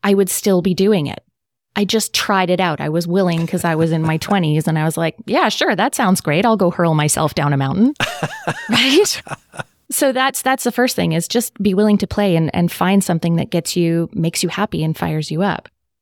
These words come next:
Um, and then commit to doing it. Like, make that commitment to yourself. It's so easy, and I've done it before, where I've said, "Yeah, okay, you know what? I really wanna cycle more this year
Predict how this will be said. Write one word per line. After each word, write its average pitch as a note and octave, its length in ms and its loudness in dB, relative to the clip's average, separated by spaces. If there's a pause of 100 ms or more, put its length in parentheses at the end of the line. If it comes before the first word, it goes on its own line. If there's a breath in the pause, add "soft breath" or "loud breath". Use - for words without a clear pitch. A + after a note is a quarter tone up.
(140)
Um, F3+ 480 0 (320)
and G#3 140 2
then A#3 180 6
commit - 800 2 (720)
to A3+ 100 2
doing F3 360 4
it. - 320 -10 (680)
Like, F#3+ 240 -2
make G#3+ 260 2
that C#4+ 160 -6
commitment C4 440 2
to A3 100 -4
yourself. G#3+ 380 -2
It's - 120 -6
so B3+ 460 -2
easy, A3 360 2
and E3 120 2
I've F3+ 200 0
done F#3 160 0
it F#3 120 -6
before, F3+ 560 -2 (420)
where F3+ 260 2
I've F3 120 0
said, F3 300 -4
"Yeah, G#3+ 200 2
okay, G3+ 320 0
you G3+ 160 0
know B3 100 4
what? - 120 -4
I G3 40 -4
really A#3 240 2
wanna A3+ 180 4
cycle G#3+ 380 -4
more G#3+ 120 -4
this G#3 240 -6
year G#3+ 240 -4